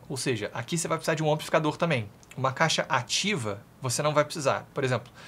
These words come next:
essa daqui, ó, fala bivolt vinte e quatro watts, é ativa. Dezesseis watts, é ativa. Vinte e quatro watts, é ativa. Aqui, quando ele fala passiva, você vai precisar de um amplificador. Tá fora de estoque também. É, e aí não vai dar pra você fazer isso dentro desse orçamento, mas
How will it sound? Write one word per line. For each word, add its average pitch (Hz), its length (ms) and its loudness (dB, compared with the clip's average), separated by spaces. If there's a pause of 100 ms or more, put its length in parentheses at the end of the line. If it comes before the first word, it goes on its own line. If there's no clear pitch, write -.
(420)
essa 143 220 2
daqui, 151 260 0
ó, 101 200 2
fala 123 240 4
bivolt 147 540 4
vinte 175 160 -4
e - 40 -4
quatro 175 260 4
watts, - 440 6
é 135 80 0
ativa. 131 440 0
Dezesseis 147 360 2
watts, 143 460 6 (360)
é 120 100 -2
ativa. 127 440 2
Vinte 123 200 -4
e - 40 -8
quatro 151 280 6
watts, - 360 4
é 113 80 2
ativa. 120 520 0 (480)
Aqui, 151 200 -4
quando 165 160 -2
ele 143 100 -4
fala 135 200 6
passiva, 180 760 2 (560)
você - 160 -2
vai 143 120 10
precisar 147 200 6
de 143 80 -2
um 151 40 4
amplificador. 147 680 2 (300)
Tá 120 120 -6
fora 123 200 -4
de 127 60 -6
estoque - 220 -4
também. 82 160 -12 (880)
É, 123 520 4
e 123 100 0
aí 117 120 4
não 135 100 0
vai 131 100 4
dar 123 100 4
pra 123 80 -4
você 139 60 -2
fazer 123 260 0
isso 120 160 -4
dentro 127 160 0
desse 123 240 0
orçamento, 127 520 2
mas 117 280 -2